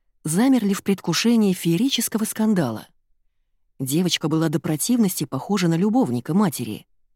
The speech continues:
Те же смоляные волосы, раскосые глаза, даже родинка на подбородке. Всем было понятно, кто постарался сделать ребёночка.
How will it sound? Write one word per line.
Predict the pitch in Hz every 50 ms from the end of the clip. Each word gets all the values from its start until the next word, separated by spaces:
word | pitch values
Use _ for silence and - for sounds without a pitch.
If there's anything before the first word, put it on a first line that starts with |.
| _ _ _ _ _ _ _ -
Те | - - 285 277
же | 247 226
смоляные | - - 208 196 208 202 208 202 180 156
волосы, | 139 147 170 220 226 160 120 - - - 110 - - _ -
раскосые | 151 151 147 - - - 170 156 - - 143 135
глаза, | 143 147 135 135 120 139 170 214 233 - _ _ _ _ _ _ -
даже | 180 170 170 170 202 247
родинка | 294 285 202 160 156 139 - 151
на | 156 160
подбородке. | - 175 170 190 220 233 156 - - - - 104 90 _ _ _ _ _ _ _ _ _ _ _ _ _ _ _
Всем | - - - 151 156 151 156
было | 165 175 202
понятно, | 190 - 233 247 247 202 135 - - 123 120 - _ _ _ _ _ -
кто | - - - 190
постарался | - 156 - - 202 214 220 175 143 - 160 156
сделать | 156 156 196 175 151 151 -
ребёночка. | 185 220 220 226 185 127 92 - - - - - -